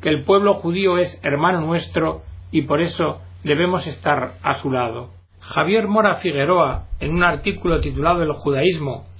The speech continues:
en la revista Palabra, nos dice, hablando del judaísmo, que este ha sido sobre todo una religión y, en segundo lugar, una forma de vida. Dice: "Es acertada la definición que Alfonso X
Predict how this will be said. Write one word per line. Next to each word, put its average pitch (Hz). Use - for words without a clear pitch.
en 139
la 139
revista 139
Palabra, 127
nos 151
dice, 202
hablando 160
del 147
judaísmo, 131
que 156
este 180
ha 170
sido 175
sobre 156
todo 175
una 180
religión 147
y, 156
en 151
segundo 185
lugar, 143
una 160
forma 151
de 123
vida. 120
Dice: 165
"Es 180
acertada 214
la 196
definición 170
que 175
Alfonso 190
X 180